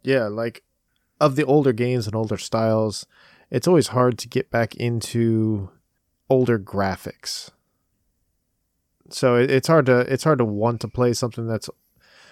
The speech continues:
like, two D pixel or, like, uh, your, your two D art sprites and whatnot whenever you have full on, like,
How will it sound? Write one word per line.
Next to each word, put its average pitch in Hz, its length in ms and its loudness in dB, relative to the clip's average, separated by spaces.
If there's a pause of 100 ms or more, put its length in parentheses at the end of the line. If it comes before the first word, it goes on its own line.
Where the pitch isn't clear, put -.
(140)
like, 98 260 -6 (320)
two 147 160 4
D 123 140 2
pixel 113 560 0
or, 123 340 2
like, 120 320 0 (160)
uh, 107 280 -2
your, 117 300 -2
your 131 160 -2
two 147 280 0
D 127 240 0
art 123 240 0
sprites 120 420 0
and 113 80 -4
whatnot 117 520 -2
whenever 120 360 0
you 117 200 0
have 117 340 0
full 123 280 0
on, 113 280 2
like, 107 260 -4